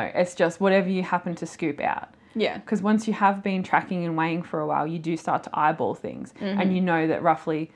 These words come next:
Speaker 1: that size teaspoon, whatever, is going to be roughly your serving size.
Speaker 2: Agreed.
Speaker 1: So you do tend to s-, scoop out the similar size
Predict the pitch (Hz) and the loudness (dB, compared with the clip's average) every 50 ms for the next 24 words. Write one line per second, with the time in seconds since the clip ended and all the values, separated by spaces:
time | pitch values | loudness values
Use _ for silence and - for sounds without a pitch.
0 | - _ _ _ _ - 165 180 170 - - - - 180 156 156 147 143 - - | -20 _ _ _ _ -2 4 6 6 6 4 2 2 4 4 4 4 2 -2 -10
1 | - - - 170 180 175 - - 165 139 - 73 85 - 185 - _ - 233 147 | -14 -6 -4 -4 -2 -4 -4 -2 -2 -2 -2 -2 -6 -8 -8 -10 _ -4 -2 0
2 | 131 110 107 - - - 202 - - - - - - 202 170 165 180 180 180 175 | 0 2 2 2 0 -2 -2 -6 -12 -20 -16 -2 -2 -2 2 4 4 4 4 2
3 | 170 - 175 160 180 165 156 160 160 160 156 - - - 165 160 151 165 - _ | 0 -2 -4 -2 0 0 0 4 2 2 2 2 -2 -4 -2 -2 -2 -4 -10 _
4 | _ _ - 135 147 - - 180 180 180 160 113 - - - - 71 - - - | _ _ -4 -4 -2 0 0 2 2 2 2 0 -6 -6 -4 -4 -4 -4 -4 -6
5 | - - - - 214 202 - 151 147 208 202 - 190 185 185 190 185 170 180 208 | -12 -18 -12 -12 -12 -10 -10 -12 -12 -12 -6 -2 0 0 2 0 0 0 2 2
6 | 214 208 196 - - - 185 180 180 - - 180 175 - - _ _ _ _ _ | 2 2 2 -2 -4 -2 -2 -2 -2 -4 -6 -8 -8 -8 -20 _ _ _ _ _
7 | _ _ - - - - 202 202 190 - 185 151 143 - - 175 175 - - - | _ _ -18 -16 -6 0 2 2 2 4 2 4 4 2 2 -2 -6 -6 -8 -18
8 | - - - - 190 185 180 180 170 165 160 165 - - 160 156 151 147 147 151 | -20 -16 -4 -2 0 0 2 0 0 0 -2 -4 -2 0 2 4 4 4 2 0
9 | 151 - - - | -4 -10 -18 -20